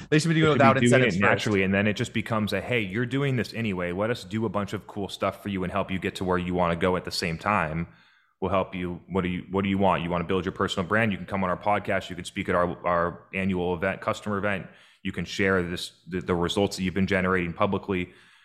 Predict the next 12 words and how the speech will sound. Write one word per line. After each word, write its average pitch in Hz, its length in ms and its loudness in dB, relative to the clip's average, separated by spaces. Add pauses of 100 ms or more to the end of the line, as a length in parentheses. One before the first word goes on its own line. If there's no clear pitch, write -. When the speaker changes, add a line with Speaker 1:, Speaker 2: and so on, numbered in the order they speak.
(140)
Speaker 2:
You 107 100 -4
can 107 160 0
reverse 98 320 2
engineer 95 320 -4
what 95 140 -6
people 87 240 -6
need." 117 340 2
Like, 82 380 2 (280)
but - 280 -2
if 98 180 -6
that's, 98 420 2 (160)
if, - 300 -2